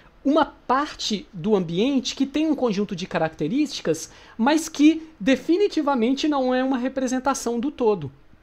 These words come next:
Então, essa seria uma maneira ruim de eu trabalhar com representatividade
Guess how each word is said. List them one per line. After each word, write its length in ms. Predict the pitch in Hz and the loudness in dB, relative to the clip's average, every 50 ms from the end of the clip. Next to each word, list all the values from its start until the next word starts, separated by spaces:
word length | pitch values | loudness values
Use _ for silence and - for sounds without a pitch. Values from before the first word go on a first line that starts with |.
| _ - | _ -4
Então, 400 | - 196 - - - 147 156 185 - - - - | -4 -4 -2 0 0 0 0 -2 -4 -10 -8 -4
essa 240 | 170 170 165 - 180 | -4 -2 -2 -4 -8
seria 400 | - - 202 170 156 165 175 180 | -4 -4 -4 -2 -2 -4 -4 -4
uma 120 | 180 185 | -4 -4
maneira 340 | 180 170 170 160 165 185 185 | -4 -4 -2 -2 -2 -2 -2
ruim 640 | 151 - - - - 294 285 233 220 240 269 302 294 - - - - - - - - | -4 -8 -6 -2 2 2 2 4 4 2 2 2 0 -4 -12 -20 -20 -20 -20 -6 0
de 100 | 180 220 | 2 2
eu 60 | 220 | 2
trabalhar 440 | 220 233 233 208 226 208 190 180 180 | 2 0 -2 -2 -2 -2 -2 -4 -4
com 120 | - 208 | -2 -2
representatividade 1160 | 175 190 190 - 190 175 165 185 170 196 185 - - 196 233 226 185 175 170 180 180 180 214 | -2 -2 -4 -4 -6 -6 -4 -4 -4 -4 -6 -6 -6 -6 -6 -4 -2 -2 -2 -2 -2 -4 -6